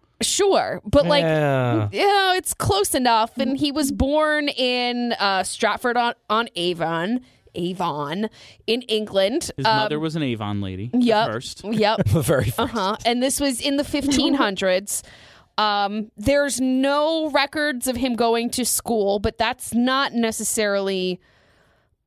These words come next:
Speaker 1: uncommon because he was just some guy. Um, there, the, the thing that, like, there's, there's a couple things that, like, really convince me. And one is that there are six remaining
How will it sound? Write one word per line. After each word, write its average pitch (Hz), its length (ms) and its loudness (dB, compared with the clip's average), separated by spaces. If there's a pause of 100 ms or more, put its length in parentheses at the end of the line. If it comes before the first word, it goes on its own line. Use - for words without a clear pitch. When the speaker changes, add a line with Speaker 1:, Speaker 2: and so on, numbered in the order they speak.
(180)
Speaker 1:
uncommon 185 760 -2
because 185 320 -2
he - 120 -2
was 180 380 0
just - 320 -4 (120)
some 165 320 -4
guy. 151 460 -4 (520)
Um, 190 600 0 (500)
there, 277 360 4
the, 277 280 -2
the 277 120 -2
thing 381 280 -2 (140)
that, 277 140 0
like, 254 260 0 (100)
there's, 285 260 0 (280)
there's 277 220 0
a 302 60 0
couple 370 380 0
things 233 420 -4
that, - 300 -4
like, 196 200 0 (260)
really 247 320 2
convince 190 520 -2
me. 147 260 -6 (120)
And 202 320 2 (100)
one 277 240 0
is 277 140 -2
that 220 140 -2
there 220 160 0
are 214 60 0
six - 600 -2
remaining 226 760 0